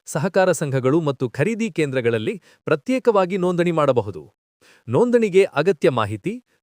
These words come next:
ಫ್ರೂಟ್ಸ್ ಐ ಡಿ, ಆಧಾರ್, ಕೃಷಿ ವಿಸ್ತೀರ್ಣ ಮತ್ತು ಬೆಳೆ ವಿವರಗಳು, ಬ್ಯಾಂಕ್ ಖಾತೆ ಮಾಹಿತಿ.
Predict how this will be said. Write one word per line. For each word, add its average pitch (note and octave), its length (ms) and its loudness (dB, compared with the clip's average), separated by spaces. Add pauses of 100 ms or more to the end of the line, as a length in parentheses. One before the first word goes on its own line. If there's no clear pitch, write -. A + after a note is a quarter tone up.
ಫ್ರೂಟ್ಸ್ A3 420 0
ಐ C3 140 0
ಡಿ, F#3+ 260 -6 (440)
ಆಧಾರ್, B2+ 420 0 (380)
ಕೃಷಿ G3+ 320 -2
ವಿಸ್ತೀರ್ಣ F3+ 480 0
ಮತ್ತು E3 280 0
ಬೆಳೆ C#3+ 320 4
ವಿವರಗಳು, B2+ 600 0 (440)
ಬ್ಯಾಂಕ್ F3+ 360 -2
ಖಾತೆ D#3+ 320 2
ಮಾಹಿತಿ. A#2 520 -4